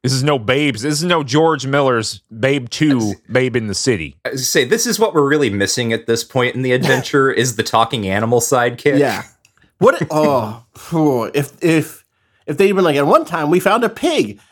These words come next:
Speaker 3: and here it is." <laughs> And I was like, "Hello, gentlemen. How you doing tonight?" I'd be, "Yeah, okay, yeah, that's still within the realm of
Speaker 1: What's this? I
Speaker 3: possibility."
Speaker 1: wanna hear more about this guy. I wanna hear more about, you were doing a little bit of a voice on this
Speaker 3: Hey,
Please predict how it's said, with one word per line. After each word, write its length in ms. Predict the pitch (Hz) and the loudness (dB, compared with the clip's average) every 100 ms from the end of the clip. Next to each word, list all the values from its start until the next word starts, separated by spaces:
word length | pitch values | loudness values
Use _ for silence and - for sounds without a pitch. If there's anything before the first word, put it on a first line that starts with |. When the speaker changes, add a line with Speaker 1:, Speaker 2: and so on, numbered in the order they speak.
| - | 0
Speaker 3:
and 160 | 208 233 | 2 2
here 300 | 294 311 311 | 2 4 4
it 40 | 359 277 | 4 4
is." 300 | 165 - - - - | 2 0 0 0 2
<laughs> 0 | 453 - 392 190 247 240 190 247 - - - | 2 4 4 4 4 4 4 2 0 -6 -6
And 120 | 311 208 | 0 2
I 40 | |
was 120 | 185 | 4
like, 260 | 175 151 - | 2 -2 -4
"Hello, 260 | - 156 196 | 2 4 4
gentlemen. 440 | 160 120 92 82 - _ _ | 0 -6 -8 -16 -20 _ _
How 160 | - 143 | -2 0
you 100 | 139 | 4
doing 200 | 156 147 | 4 4
tonight?" 400 | 131 - - - - - - - | 4 0 -4 -8 -20 -20 -8 0
I'd 160 | 160 165 | 2 4
be, 120 | 196 | 4
"Yeah, 180 | 190 165 | 4 2
okay, 340 | - 170 143 | 2 0 2
yeah, 180 | 156 160 | 2 2
that's 200 | 151 160 | 2 0
still 140 | - 185 | -2 -4
within 220 | 147 165 | 0 0
the 80 | 151 | 2
realm 320 | 147 143 135 135 - | 4 2 0 -2 -4
of 180 | 143 - | -4 0
Speaker 1:
What's 200 | 156 - | 2 2
this? 200 | - 143 | 2 2
I 40 | |
Speaker 3:
possibility." 100 | 233 294 | 4 4
Speaker 1:
wanna 120 | 247 | 2
hear 100 | 208 | 2
more 160 | 180 165 | 4 4
about 220 | 143 120 | 2 0
this 180 | 120 - | -4 -4
guy. 200 | 92 82 | -4 -2
I 20 | |
wanna 220 | 135 208 | 0 0
hear 100 | 185 | 2
more 180 | 156 147 | 2 2
about, 280 | 139 131 127 | 4 0 0
you 80 | 165 | -2
were 100 | 160 | 2
doing 160 | 233 | 2
a 40 | 196 | 4
little 160 | 165 | 2
bit 100 | 147 | 2
of 100 | 127 | -2
a 60 | 117 | -2
voice 340 | 123 147 139 | 0 2 2
on 120 | 135 120 | 0 4
this 80 | |
Speaker 3:
Hey, 100 | 196 | 4